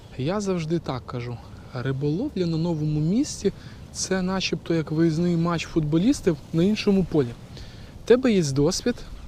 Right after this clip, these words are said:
ти начебто непогано там ловиш, граєш, але ми не знаємо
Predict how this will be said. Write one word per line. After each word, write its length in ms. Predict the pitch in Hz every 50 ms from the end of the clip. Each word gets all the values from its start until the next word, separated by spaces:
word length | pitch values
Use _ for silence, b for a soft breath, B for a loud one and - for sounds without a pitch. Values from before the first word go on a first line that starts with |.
| - -
ти 220 | - - 208 226
начебто 520 | 208 160 156 180 175 - 139 135 - - 135
непогано 600 | 135 135 127 - - 127 123 143 156 151 139 123 -
там 200 | 127 120 123 120
ловиш, 280 | 120 131 139 151 143 110
граєш, 440 | 107 120 131 131 131 165 - - B B B B B B B B B B B B B B B - - -
але 920 | - 143 151 151 151 160 175 180 185 185 185 185 185 185 180 180 185 165 143 B B B B B B B B B B B -
ми 260 | 143 143 147 156 180
не 140 | 208 240 233
знаємо 380 | 170 147 156 156 160 180 185